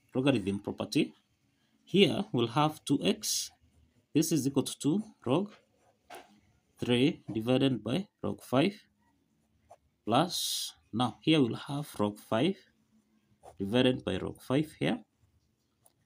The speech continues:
plus log two divided by log five.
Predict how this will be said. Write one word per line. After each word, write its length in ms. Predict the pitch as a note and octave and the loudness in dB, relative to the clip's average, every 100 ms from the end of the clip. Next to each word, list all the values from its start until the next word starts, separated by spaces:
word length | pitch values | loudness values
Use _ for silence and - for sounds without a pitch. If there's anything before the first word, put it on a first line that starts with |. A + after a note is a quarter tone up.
| _ _ | _ _
plus 480 | G#2 C#3+ D#3 - - _ - | -2 0 0 -6 -8 _ -2
log 260 | A#2 F#3+ - _ _ | 0 0 -6 _ _
two 320 | - A2+ G#3 - _ _ _ _ _ _ | 0 2 2 -2 _ _ _ _ _ _
divided 480 | - F#2+ A#2+ A#2+ A#2 | -6 -4 -2 -2 -4
by 180 | - D3 - _ - | -6 -8 -10 _ -2
log 240 | C#3+ - _ _ _ _ _ _ _ _ _ _ | -2 -2 _ _ _ _ _ _ _ _ _ _
five. 440 | G#2 F#2+ - - | -4 -4 -6 -16